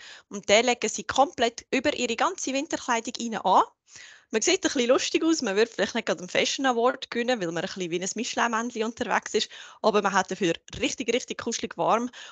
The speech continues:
und, äh, so friert man auch nicht, wenn es minus fünfundzwanzig Grad sind. Von dem her, ähm, kann man da sich sicher auch gegen Kälte ein bisschen schützen. Natürlich haben Sie das nicht alles müssen aufschreiben. Wir tun, äh, bei einer Buchung, wenn Sie eine Buchung bei uns platzieren,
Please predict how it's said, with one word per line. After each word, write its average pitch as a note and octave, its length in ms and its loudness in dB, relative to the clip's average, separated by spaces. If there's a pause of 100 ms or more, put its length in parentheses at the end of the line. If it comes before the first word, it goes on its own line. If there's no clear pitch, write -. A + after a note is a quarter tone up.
(100)
und, G3 320 0
äh, F#3+ 80 0
so G3 160 2
friert G#3 280 -2
man F3+ 140 -6
auch F#3 80 0
nicht, F#3 160 -4
wenn E3+ 160 -4
es - 140 -8
minus G3 260 -4
fünfundzwanzig D#3+ 540 -6
Grad E3 280 -2
sind. D#3 280 -6 (840)
Von A3 120 -6
dem G#3+ 200 2
her, G3+ 240 0 (420)
ähm, F#3+ 360 0 (200)
kann G#3 140 4
man G#3 140 -4
da F#3+ 260 6
sich - 240 -4
sicher F#3+ 460 0
auch F#3 240 2
gegen F#3 200 -4
Kälte F#3+ 420 -6
ein F3 160 -6
bisschen A#3 220 -4
schützen. - 540 -2 (680)
Natürlich C#4 340 4
haben A#3 140 2
Sie G#3 100 -2
das G3 160 -6
nicht F#3 100 -6
alles F3+ 200 -2
müssen F3 240 -6
aufschreiben. A#3+ 600 0
Wir G3 120 -2
tun, F#3 320 -4
äh, F3 180 0
bei E3+ 140 -8
einer E3+ 160 -4
Buchung, G#3 420 0 (120)
wenn F3 180 -2
Sie - 100 -6
eine - 40 -20
Buchung G3+ 300 -2
bei F3 120 0
uns E3 100 -2
platzieren, F3+ 560 -2